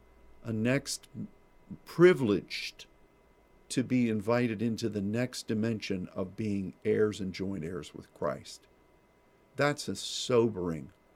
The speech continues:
humbling thing. But that's just me. Don't write it on a tablet and stick it out under a tree.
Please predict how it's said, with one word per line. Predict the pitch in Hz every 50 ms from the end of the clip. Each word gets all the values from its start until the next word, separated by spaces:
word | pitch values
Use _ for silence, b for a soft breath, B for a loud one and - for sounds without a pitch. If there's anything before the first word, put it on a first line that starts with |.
| _ _ _ _ - - - -
humbling | 123 123 117 110 95 95 90 90 82 71 - - - _ _ _ _ _ _ -
thing. | - - 110 95 87 - - - _ _ _ _ _ _ _ _ _ _ b b b b b b b b b b
But | b - - -
that's | 165 170 175 170 - -
just | - - 196 202 196 - -
me. | 208 208 196 175 170 165 - - _ _ _ _ _ _ _ _ - _ _ _ _ _ _ _ _ _ _ - 101
Don't | 127 127 135 143 139 - _ _ _ _ _ _ _ - - -
write | - 110 117 117 131 135
it | 143 143
on | 147 143 147
a | 156
tablet | 147 - - 143 139 131 123 110 110 123 -
and | - -
stick | - - 131 117 123
it | 120 120
out | 127 123 120
under | 127 123 120 127 131
a | 120
tree. | - - - 120 110 87 78 82